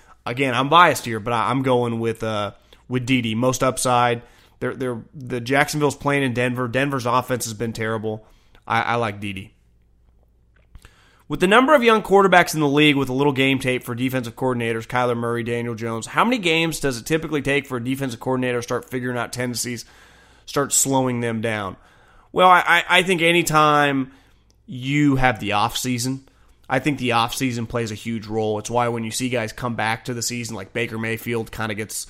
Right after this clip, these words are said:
you know, punked early on. I think when new quarterbacks are in, defensive coordinators, like, if you're playing Danny Dimes in three or four weeks, you're not even paying attention to Danny Dimes till hi-, his game week.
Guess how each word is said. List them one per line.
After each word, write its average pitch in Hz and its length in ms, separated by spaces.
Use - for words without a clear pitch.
you 123 100
know, 113 100
punked 120 400
early 113 300
on. 107 360
I 139 120
think 143 180
when 139 260
new 156 180
quarterbacks 135 720
are 127 100
in, 117 340
defensive 180 460
coordinators, 135 800
like, 123 100
if 131 100
you're 190 120
playing 175 320
Danny 143 280
Dimes 127 560
in 131 180
three 135 200
or 127 60
four 123 240
weeks, 127 380
you're 160 120
not 190 160
even 156 180
paying 143 260
attention 131 400
to 120 80
Danny 117 320
Dimes 107 480
till 117 320
hi-, 101 220
his 120 260
game 107 320
week. 80 300